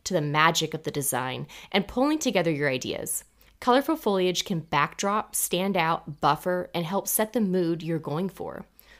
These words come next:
Cooler greens, especially those with added white, can create a lush look, a calmer feel, a cooling effect.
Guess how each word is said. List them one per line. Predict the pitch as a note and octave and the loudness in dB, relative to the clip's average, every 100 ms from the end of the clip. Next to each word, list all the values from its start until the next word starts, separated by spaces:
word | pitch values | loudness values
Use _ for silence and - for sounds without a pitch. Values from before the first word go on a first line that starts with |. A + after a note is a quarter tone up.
| _ | _
Cooler | - - B3 C4 | -12 -4 0 0
greens, | G#3 G#3+ A3 D#3+ D3+ | 0 0 0 0 -2
especially | D3+ F#3 F#3 F#3+ | -4 -2 -2 -2
those | F3+ F3 | 0 0
with | F3 - | -2 -4
added | C#3+ E3+ D#3 D3 | 0 0 -2 -4
white, | D3+ D3 - | -4 -6 -8
can | E3 | -10
create | D3+ F3 - | -6 -4 -2
a | |
lush | D#3 D3 D3+ F3 - | -2 -2 -2 0 0
look, | A#2 - | 0 -4
a | - | -8
calmer | - F3 F#3+ E3+ | -2 -2 0 -4
feel, | - C3 A2+ - | -4 -4 -4 -6
a | |
cooling | E3 - - G3 G3 D#3+ | -8 -8 -6 -4 -2 -2
effect. | B2+ - - - - | -4 -6 -8 -10 -18